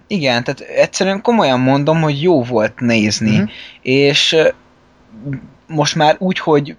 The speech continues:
Speaker 1: látva a trilógia mindhárom részét gyakorlatilag, most nem akarok nagyon előreugrani, de hogy,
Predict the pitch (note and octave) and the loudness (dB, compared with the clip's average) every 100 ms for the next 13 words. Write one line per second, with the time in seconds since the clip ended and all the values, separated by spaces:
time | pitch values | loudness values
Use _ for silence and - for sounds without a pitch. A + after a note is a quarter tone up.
0 | _ C#3+ D3 C#3+ C#3+ B2+ A2 B2+ - D3 | _ 0 0 -2 0 2 2 0 0 0
1 | C#3 B2 B2+ B2 B2 C3 C#3+ B2 B2 A#2+ | 0 -2 -2 0 0 -4 -2 0 2 2
2 | A#2+ B2+ D3 C#3 C3+ - D3 C#3+ C#3 D3 | 0 -2 -4 -4 -4 -4 -4 -2 -2 0
3 | C#3+ C#3+ - - - E3 C3+ B2+ A#2 A#2+ | 0 0 -2 -8 -4 -2 -2 -2 -2 0
4 | A#2+ A#2+ B2 C3 C#3 C#3 C#3 C#3+ | 0 0 2 0 2 2 2 0